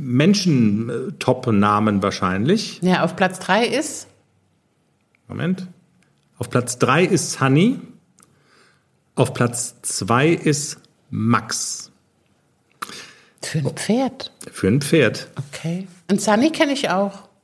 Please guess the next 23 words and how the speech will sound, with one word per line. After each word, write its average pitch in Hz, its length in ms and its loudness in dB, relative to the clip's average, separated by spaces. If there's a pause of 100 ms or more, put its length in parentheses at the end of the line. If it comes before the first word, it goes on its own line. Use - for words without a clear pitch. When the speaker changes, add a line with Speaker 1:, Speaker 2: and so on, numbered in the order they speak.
Speaker 1:
Genau. 120 480 2 (100)
Und 117 100 -2
zwar 123 180 0
hat 123 100 2
das 135 140 2
irgendwie 143 280 0
Check 170 240 -4
vierundzwanzig 143 680 0
herausgefunden 160 800 2
anhand 131 440 0
der 135 140 2
Versicherungen, 131 680 0
die 120 120 0
abgeschlossen 117 640 -2
worden 107 240 0
sind 139 260 0
für 139 340 0
Pferde. 123 440 0
Daraus 123 340 0
haben 135 100 -2
die 135 100 0
das - 300 -4
abgeleitet, 151 760 0